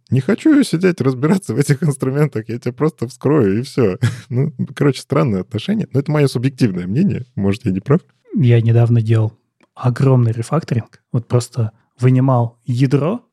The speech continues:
Speaker 2: из приложения и вставлял другое ядро, где куча пишек поменялась. И все, чем я пользовался, это даже не тесты, а тайп-чек. То есть мои туишки, они потом практически все были зеленые, потому что тайп-чек меня спас максимально от начала до конца.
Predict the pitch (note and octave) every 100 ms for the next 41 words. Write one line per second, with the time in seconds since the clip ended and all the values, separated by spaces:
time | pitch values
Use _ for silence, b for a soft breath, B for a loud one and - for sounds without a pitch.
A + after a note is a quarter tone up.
0 | - - - A#2 A#2 A#2+ A#2 A#2 - -
1 | - - A#2+ C3+ B2 B2 A#2+ A2+ G#2+ A2+
2 | C3 A#3 _ _ - A#2+ A#2 - - -
3 | A#2+ A#2 - - A2+ A2 G#2 F#2+ - _
4 | - B2+ - D3 A#2+ A2+ - B2 A2+ A2
5 | F3 F3+ B2 A#2 - _ B2 A#2+ A2+ A2
6 | A2+ A2+ D3+ G3 - A#2 A2 - A#2 -
7 | A2+ - _ _ _ - A#2 B2 A#2+ A#2+
8 | C3 A#3 - C3+ A#2 - A#2+ C#3 A#2+ _
9 | _ - - D#3+ - - - C#3+ A#2 A2+
10 | G#2 A#2 E3+ G#3+ B2 - _ - A2 A2
11 | A#2+ A#2+ - G#2+ - D3+ A3+ - - A#2+
12 | A2+ B2 - B2 - C3+ A#2+ - B2 G#2+
13 | G2+ A2 - - A#2 C3+ C3 A#2+ A#2+ A#2
14 | - A2+